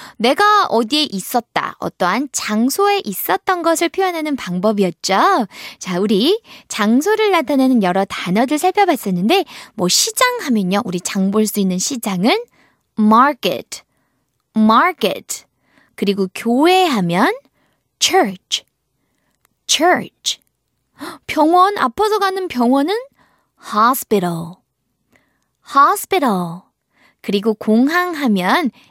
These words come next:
airport. 이런 단어가 있었죠? 자, 그래서 그러한 장소에 있었다라고 할 때 우리는 at, at, at라는 전치사랑 같이 쓸 수 있었어요.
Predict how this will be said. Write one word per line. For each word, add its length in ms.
airport. 800
이런 340
단어가 360
있었죠? 480
자, 120
그래서 280
그러한 360
장소에 460
있었다라고 600
할 60
때 120
우리는 280
at, 540
at, 440
at라는 800
전치사랑 500
같이 300
쓸 140
수 100
있었어요. 600